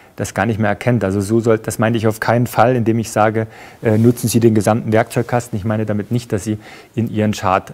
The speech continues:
äh, so viele Indikatoren reinbauen, dass man den,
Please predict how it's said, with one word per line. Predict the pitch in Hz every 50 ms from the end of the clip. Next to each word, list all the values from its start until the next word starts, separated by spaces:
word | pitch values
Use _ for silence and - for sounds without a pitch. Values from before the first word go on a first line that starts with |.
| -
äh, | 113 104 98 101 101 101 101 98 - -
so | - - 120
viele | 113 - 120 110
Indikatoren | 107 107 101 - 107 101 - - 107 101 104 107 110 - 110 - _ - - - - _ -
reinbauen, | 101 92 98 101 117 120 104 107 104 104 107 101
dass | 104 98 -
man | - 104 104 95
den, | 101 95 92 98